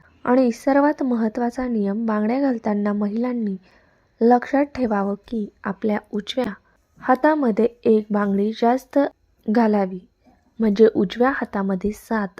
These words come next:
आणि डाव्या हातामध्ये सहा असे बांगड्या घालाव्या. बांगडी घा-, घालत असताना आपण तुटकी बांगडी चुकूनही घालू नये किंवा बाजारात वेगवेगळ्या मेटलच्या बांगड्या भेटतात, तर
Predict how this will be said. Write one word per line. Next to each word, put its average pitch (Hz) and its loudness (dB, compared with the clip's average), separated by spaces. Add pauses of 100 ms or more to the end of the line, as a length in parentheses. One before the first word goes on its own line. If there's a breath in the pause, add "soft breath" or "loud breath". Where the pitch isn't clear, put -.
आणि 196 -2
डाव्या 202 -4
हातामध्ये 202 -4 (100)
सहा 262 -8 (340 loud breath)
असे 294 4 (220)
बांगड्या 202 0
घालाव्या. 208 -4 (100)
बांगडी 240 0
घा-, 285 -2
घालत 226 -2
असताना 220 -4 (460 soft breath)
आपण 220 0 (120)
तुटकी 262 0
बांगडी 220 0
चुकूनही 254 -2
घालू 208 -2
नये 202 -2 (160)
किंवा 247 -4 (160)
बाजारात 226 2
वेगवेगळ्या 233 2
मेटलच्या 226 -2
बांगड्या 202 0
भेटतात, 226 -4 (520 soft breath)
तर 240 4